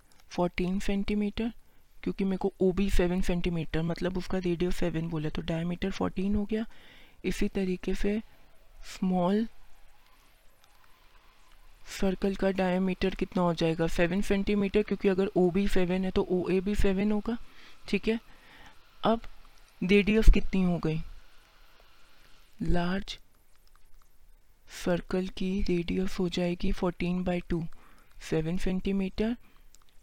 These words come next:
और स्मॉल सर्कल की रेडियस हो जाएगी सेवन by two, थ्री पॉइंट फ़ाइव सेंटीमीटर। ठीक है, अब जो हमारा रिक्वायर्ड एरिया है वो क्या होगा?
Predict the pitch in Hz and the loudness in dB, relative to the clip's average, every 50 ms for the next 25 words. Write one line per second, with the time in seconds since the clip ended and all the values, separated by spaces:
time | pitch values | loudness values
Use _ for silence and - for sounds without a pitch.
0 | - - _ _ - 160 170 175 180 - - - 175 170 170 170 170 180 185 208 | -20 -20 _ _ -2 -2 -2 -2 -2 -6 -6 -4 -2 0 0 0 2 0 0 -2
1 | 220 - - - 180 170 165 - - 175 180 185 - - 190 180 180 190 208 - | -4 -4 -4 -4 -4 -4 -4 -4 -6 -6 -6 -6 -8 -6 -6 -4 -2 -2 -2 -4
2 | - - - - - - - - - - - - - - - - - - - - | -4 -6 -10 -16 -20 -20 -20 -20 -20 -20 -20 -20 -20 -20 -18 -14 -14 -14 -14 -14
3 | - - - - - - - - - - - - - - - - - - - - | -16 -18 -20 -20 -20 -20 -20 -20 -20 -20 -20 -20 -20 -20 -20 -20 -20 -20 -18 -10
4 | - 165 180 180 170 180 175 185 175 - - 175 170 - - 165 165 165 - 185 | -4 0 0 0 2 0 2 4 4 4 4 4 2 0 0 -2 -2 -2 -2 -2
5 | 214 247 262 - - - - - - - - 165 160 160 170 170 175 180 175 175 | 0 0 -2 -4 -8 -20 -20 -16 -8 -4 -2 0 0 0 0 0 0 0 -2 -2
6 | - - 202 214 247 262 - - - - - - - - 180 175 170 - - 180 | -2 -2 -2 -2 -2 -4 -6 -10 -20 -20 -14 -8 -4 -2 -2 -2 -2 -4 -4 -2
7 | 196 233 254 - - - - - - - - - - - 190 175 160 - - - | -2 -2 -4 -6 -8 -14 -12 -8 -6 -4 -4 -4 -2 0 0 0 0 0 0 -2
8 | 165 151 151 - 160 151 151 151 - - - 139 147 160 - - - - - - | -2 -2 -2 -2 -4 -4 -4 -6 -6 -6 -6 -6 -6 -6 -8 -10 -12 -16 -18 -14
9 | - - - 196 - - 226 226 - - - - - - - - - - - - | -10 -8 -8 -6 -4 -4 -6 -6 -6 -8 -14 -14 -16 -18 -20 -20 -20 -20 -20 -20
10 | - - - - 175 202 208 - 214 226 214 214 196 190 185 180 180 185 196 196 | -20 -12 -4 -2 -2 -2 -2 0 0 0 0 2 0 0 0 0 0 0 0 0
11 | 185 185 - - 175 175 165 165 170 185 190 - - 165 170 165 165 170 175 180 | -2 -2 -2 0 0 0 2 2 0 0 -2 -4 -4 -2 -2 -2 0 -2 0 0
12 | 180 180 180 175 156 156 160 - - - - - - - - 180 175 185 190 190 | 0 0 0 -2 -2 -2 -4 -8 -10 -14 -18 -16 -14 -8 -4 0 2 2 2 2
13 | - 196 190 190 185 180 165 - - 156 156 170 | 2 2 2 2 2 0 -2 -2 -2 -2 0 0